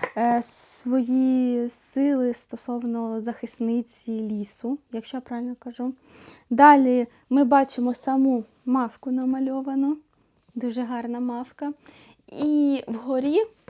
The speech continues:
ми бачимо, що це лялька три плюс, звичайно. І ми бачимо, ось тут щось написано. «Мавка.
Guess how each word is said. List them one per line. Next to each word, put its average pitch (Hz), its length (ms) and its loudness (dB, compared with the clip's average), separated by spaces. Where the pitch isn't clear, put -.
ми 254 120 0
бачимо, 240 500 -2
що - 180 -16
це 214 160 -8
лялька 214 340 -8
три 208 220 -14
плюс, 262 400 -8
звичайно. 254 760 -4
І 349 100 4
ми 311 140 6
бачимо, 262 680 0
ось - 400 -4
тут 349 260 0
щось 277 240 -4
написано. 226 640 -8
«Мавка. 392 540 -2